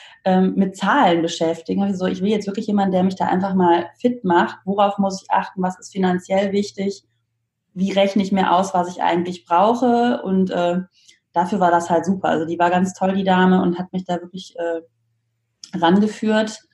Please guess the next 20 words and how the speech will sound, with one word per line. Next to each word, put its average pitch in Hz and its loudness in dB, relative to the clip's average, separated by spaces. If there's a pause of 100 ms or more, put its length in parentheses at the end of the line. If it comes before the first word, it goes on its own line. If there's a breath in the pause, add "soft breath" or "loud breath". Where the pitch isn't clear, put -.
(520)
so 196 -6
dass 180 4
ich 185 -2
dann 180 0
ja 160 0
einfach 170 -2
wusste, 180 -6
wie 170 -4
es, - -12
wie 180 -2
es 185 0
grundsätzlich 180 0
möglich 175 0
wäre 185 2
und 190 -2
hab's 185 -6
dann 185 0
aber 196 0
so 196 -4
gemacht, 190 0